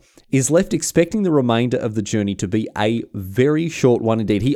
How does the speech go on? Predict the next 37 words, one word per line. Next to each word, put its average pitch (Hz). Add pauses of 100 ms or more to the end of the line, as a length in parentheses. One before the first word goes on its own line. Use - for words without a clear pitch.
(120)
honestly 214
thought, 143
imagine 202
this, 98
the 151
poor 269
bloke, 123
right? 104
He 147
honestly 208
thought 127 (460)
that 143
the 147
trip - (360)
from 123
the 117
western 147
end 113
of 101
the 110
Strait 123
of 135
Magellan, 120
right, 92
towards 123
the 139
southern 131
tip 135
of 139
South 135
America, 98
he 98
honestly 208
thought 160
that -
this 175
journey 113